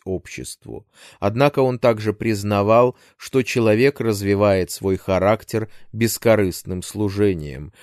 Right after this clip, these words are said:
что он раскрывает свою нравственную природу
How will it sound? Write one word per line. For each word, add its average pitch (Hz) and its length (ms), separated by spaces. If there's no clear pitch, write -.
что - 260
он 123 300
раскрывает 113 880
свою 98 300
нравственную 85 840
природу 120 640